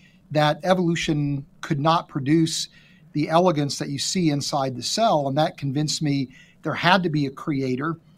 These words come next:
And that in turn opened me up to the gospel, uh, responding really to, uh, the, the work of Christ on the cross, that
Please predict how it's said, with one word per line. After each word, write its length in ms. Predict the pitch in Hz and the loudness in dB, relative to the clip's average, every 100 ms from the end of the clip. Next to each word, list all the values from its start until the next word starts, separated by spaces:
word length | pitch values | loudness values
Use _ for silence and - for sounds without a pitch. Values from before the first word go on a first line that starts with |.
| _ _ - | _ _ -2
And 100 | 147 | 4
that 240 | 180 180 | 4 2
in 140 | 160 135 | -2 -2
turn 320 | - 226 170 | 2 2 4
opened 320 | 160 165 147 | 2 0 0
me 140 | 147 | 2
up 220 | 131 139 - | 0 -2 -6
to 100 | 135 | -10
the 80 | 131 | -4
gospel, 640 | 135 151 156 - 120 113 - _ _ _ - | -2 0 -2 -4 -10 -12 -18 _ _ _ -4
uh, 220 | 131 131 135 | -2 -2 -4
responding 760 | 135 - - 156 160 151 139 | -4 -4 2 4 6 4 0
really 280 | 131 170 165 | 2 2 0
to, 460 | - 143 135 131 123 - - - _ | -2 -4 -2 -2 -6 -14 -20 -20 _
uh, 220 | 139 127 131 262 - 240 262 220 | -4 -4 -4 -8 -14 -12 -12 -8
the, 240 | 135 131 135 | -6 -6 -6
the 100 | 135 | 0
work 280 | 151 165 | 2 2
of 120 | 151 - | 0 -4
Christ 440 | - 156 143 - | 0 0 0 -2
on 120 | 131 | -2
the 60 | 123 | -4
cross, 500 | - 180 143 117 - | 0 2 2 -2 -4
that 180 | 143 | -4